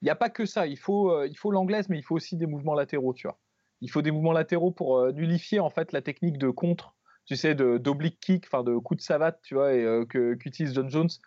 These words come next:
pour te propulser dans le clinch et pour ensuite te, t'enfermer dans un clinch. Ça, c'est,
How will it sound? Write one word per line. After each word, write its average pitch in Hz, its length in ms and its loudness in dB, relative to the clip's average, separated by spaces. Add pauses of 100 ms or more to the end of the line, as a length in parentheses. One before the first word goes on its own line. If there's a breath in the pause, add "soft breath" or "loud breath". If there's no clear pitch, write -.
(200 soft breath)
pour 127 140 -4
te 139 100 0
propulser 151 560 -2
dans 147 140 0
le 135 60 -4
clinch 165 300 -2
et 135 60 0
pour 127 140 -2
ensuite 123 260 -6
te, 113 300 0
t'enfermer 143 400 -2
dans 135 180 0
un 131 80 -2
clinch. 131 200 -10
Ça, 139 100 -2
c'est, 117 280 0